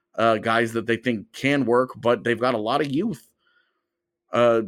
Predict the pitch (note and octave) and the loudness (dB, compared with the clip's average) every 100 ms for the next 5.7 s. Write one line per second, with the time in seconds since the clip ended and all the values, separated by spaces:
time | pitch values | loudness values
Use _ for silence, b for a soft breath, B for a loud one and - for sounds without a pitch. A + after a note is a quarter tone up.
0 | D#2+ A#2+ B2 C#3+ B2+ C3 - D3+ C#3+ D3 | -2 0 2 0 0 0 0 0 0 -2
1 | D3 C#3 D3+ C#3+ B2+ C#3+ A2 B2+ C#3 D3 | -4 -2 -2 -2 -2 -2 0 0 2 2
2 | B2+ A#2+ C#3 D#3 - A#2+ B2+ - A#2+ A#2 | 2 0 0 0 0 -2 -2 -6 -6 -2
3 | B2+ G#2+ A#2+ B2 C#3 C3 C3+ - - A#2+ | 0 0 -2 -2 0 0 0 -6 -10 -4
4 | B2+ A#2+ B2+ B2+ A2+ B2 B2 B2 A2 B2 | 0 0 2 0 0 0 0 -2 -2 -2
5 | B2 G#2+ G#2 B2 B2 C3+ C3 | -2 -2 0 0 2 2 0